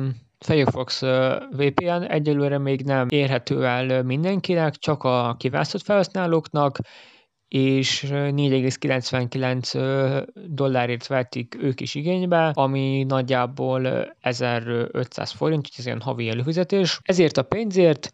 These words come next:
több mint harminc országban férhetnek hozzá szerverekhez, és legfeljebb öt eszközön használhatják a V P N kapcsolatot. Ugye vannak ezek a családkövető alkalmazások, amivel látják a családtagok egymás, ö,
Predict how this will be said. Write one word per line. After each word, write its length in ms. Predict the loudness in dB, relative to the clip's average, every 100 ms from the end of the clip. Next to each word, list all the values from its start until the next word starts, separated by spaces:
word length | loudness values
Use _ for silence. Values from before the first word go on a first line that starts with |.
| -18 _
több 220 | 4 4
mint 160 | 2 0
harminc 460 | 2 4 2 0 0
országban 580 | 0 2 2 2 0
férhetnek 600 | 0 2 2 2 0 -2
hozzá 480 | 0 0 0 -4 -4 -10
szerverekhez, 800 | 2 2 4 4 2 0 -2 -2
és 160 | -2
legfeljebb 600 | 2 2 2 0 2 0 -2
öt 160 | -4 0
eszközön 420 | -2 -2 -2 -2
használhatják 720 | -2 -2 -2 -2 -2 -2 -2
a 400 | -6 0 2 2
V 200 | 0 2
P 280 | 0 2 0 0
N 40 |
kapcsolatot. 680 | 0 0 2 0 0 -2 -4 -8
Ugye 160 | 0 2
vannak 300 | 2 0 -2
ezek 220 | -4 -4
a 60 | -4
családkövető 920 | 0 0 -2 -6 -8 -6 -6 -6 -4
alkalmazások, 920 | 0 0 0 2 4 4 2 -2 -6
amivel 600 | -6 -4 0 2 2 0 _
látják 460 | 0 0 -2 -4
a 240 | -4 -6 -8 -14
családtagok 800 | -10 -6 -6 -8 -10 -10 -12 -20 _ _ _
egymás, 600 | -2 0 -2 -4 -6 -8
ö, 200 | -8 -8